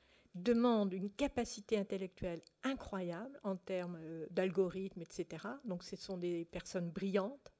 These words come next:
qui servent, euh, cette logique. Et en même temps, elle est devenue d'une brutalité, mais pire que les sauvages. Hein, l-, l'effet de, par exemple, des subprimes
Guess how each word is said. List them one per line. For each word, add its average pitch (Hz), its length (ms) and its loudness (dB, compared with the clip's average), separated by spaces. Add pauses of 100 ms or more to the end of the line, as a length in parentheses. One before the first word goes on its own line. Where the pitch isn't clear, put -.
qui 202 120 -12
servent, 170 420 0
euh, 147 260 -4
cette - 360 -10
logique. 165 500 -12 (680)
Et 233 120 2 (140)
en 320 120 6
même 269 280 6
temps, 233 340 -2 (720)
elle 247 180 12
est 240 80 6
devenue 226 840 4
d'une 190 300 2
brutalité, 220 1160 8
mais 196 120 2
pire 277 300 2
que 214 100 -2
les 202 120 2
sauvages. 185 600 -6 (1160)
Hein, 202 160 -2
l-, 165 400 -4
l'effet 185 300 -2
de, 170 480 -4 (180)
par 185 100 -8
exemple, 185 200 -2
des 175 80 -8
subprimes 196 720 -2